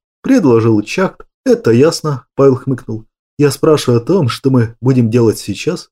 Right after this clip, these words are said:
Машину со двора не забрать, атланты нас замели. Скоро вся ассамблея будет в теме. Кроме того, полагаю, им не следовало бы знать ваш полный титул".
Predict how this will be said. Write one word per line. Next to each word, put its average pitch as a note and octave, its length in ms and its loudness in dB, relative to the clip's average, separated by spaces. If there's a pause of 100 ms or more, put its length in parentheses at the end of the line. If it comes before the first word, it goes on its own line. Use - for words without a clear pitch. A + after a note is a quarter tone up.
Машину B3 400 2
со C#3 100 0
двора C3+ 260 4
не B2 100 4
забрать, A#2 480 0
атланты D3 480 0
нас D3 180 2
замели. C3+ 520 2 (120)
Скоро E3 260 0
вся E3 220 2
ассамблея C3 500 0
будет B2+ 260 -2
в - 40 -18
теме. B2 340 -4
Кроме B2+ 260 2
того, B2 280 -2
полагаю, F3+ 580 2
им F3 140 2
не B2+ 80 2
следовало F3+ 480 0
бы E3 120 2
знать D#3 360 -2 (120)
ваш C#3 240 -2
полный D3 320 2
титул". C3+ 380 -4